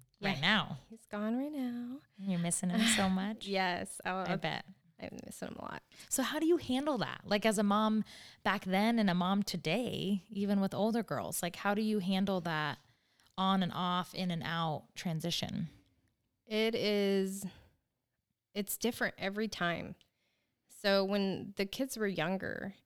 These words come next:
Speaker 1: I felt like it was easier. And that was, like, like, all Elena ever knew, you know, is, um, him being gone and coming home, and she's handled it really well.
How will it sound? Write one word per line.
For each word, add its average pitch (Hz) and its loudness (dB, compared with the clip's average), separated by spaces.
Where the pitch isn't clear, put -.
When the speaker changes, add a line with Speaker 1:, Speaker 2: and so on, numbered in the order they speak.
Speaker 1:
I 185 -2
felt 202 0
like 220 -2
it 214 4
was 196 0
easier. 185 -2
And 214 0
that 294 2
was, 269 -2
like, 196 2
like, 160 -8
all 226 4
Elena 175 2
ever 160 -2
knew, 156 -4
you 175 -2
know, 165 0
is, 165 -4
um, 185 -4
him 196 0
being 180 2
gone 165 0
and 165 -4
coming 175 -2
home, 175 -4
and 175 -4
she's 190 -2
handled 175 -4
it - -2
really 180 -4
well. 147 -2